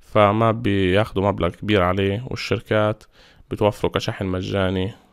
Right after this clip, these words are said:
حسب الدولة. طبعًا ما، هذا بحط لك موعد التسليم المتوقع، التكلفة، وهل يمكن التتبع ولا لا، وشو اسم شركة الشحن. راح نحكي عن الموضوع هذا بالتفصيل في موضوع شركات الشحن، في فيديو خاص بشركات الشحن.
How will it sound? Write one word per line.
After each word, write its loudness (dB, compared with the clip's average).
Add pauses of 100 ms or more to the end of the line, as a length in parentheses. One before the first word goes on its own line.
(240)
حسب -4
الدولة. 2 (720)
طبعًا 2 (160)
ما، 6
هذا 2
بحط -2
لك 0
موعد 4
التسليم -2
المتوقع، 2
التكلفة، -2 (400)
وهل 4
يمكن 2
التتبع 0
ولا 4
لا، 2 (140)
وشو -2
اسم -2
شركة -4
الشحن. -6 (300)
راح 2
نحكي -4
عن 2
الموضوع 0
هذا 2
بالتفصيل -4
في -6
موضوع -2
شركات -2
الشحن، -4
في -6
فيديو -2 (500)
خاص 0
بشركات 0
الشحن. 0